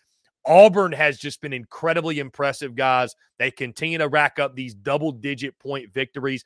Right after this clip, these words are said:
Now, as the competition increases, let's see what happens with Auburn. But I think right now you can look at them, make no mistake, Auburn is a legitimate threat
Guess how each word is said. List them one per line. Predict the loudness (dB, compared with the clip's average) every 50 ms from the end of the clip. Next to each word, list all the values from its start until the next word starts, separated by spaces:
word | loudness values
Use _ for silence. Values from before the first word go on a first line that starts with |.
| _ _ -4 0
Now, | 0 0 0 -2 _ _ _ _ _ _ _ -2
as | -2 0 -2 -2
the | -6
competition | -2 0 0 0 0 -2 -6 -4 -2 -2 -2 -2 -6 -8
increases, | -8 -8 -6 -4 -4 -2 -2 -2 -2 -2 -2 -4 -6 -12 _ _ _ _ _ _ _ _ _ _ _ _ _ -6
let's | -4 -4 -4 -4 -4
see | -4 -4 -4
what | -2 -2 2
happens | 4 6 6 6 4 2 -2 -8 -6
with | -2
Auburn. | 0 2 2 2 0 -2 -4
But | -2 0
I | 0 0
think | 0 -2 -8 -8 -2
right | 0 0 0 0 0
now | -2 -4 -2 -4
you | -4 -6
can | -10 -8 -6
look | -6 -6 -8
at | -8 -6
them, | -6 -6 -6 -6 _ _ _ _
make | -4 -2 -2 -2 -2
no | -6 -10 -10
mistake, | -10 -12 -12 -8 -6 -6 -6 -8 -8 -4
Auburn | -2 0 0 0 -2 -6
is | -6 -4 -4
a | -4 -4
legitimate | -4 -6 -8 -8 -8 -8 -8 -8 -10 -12 _ -12
threat | -8 -4 0 0 0 -2